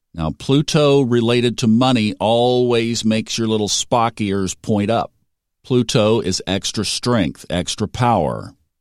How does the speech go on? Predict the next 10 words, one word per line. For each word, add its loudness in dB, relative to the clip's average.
and 2
a -2
very 2
much 2
transformational 0
theme. 0
And 4
it's -2
trining 2
the -4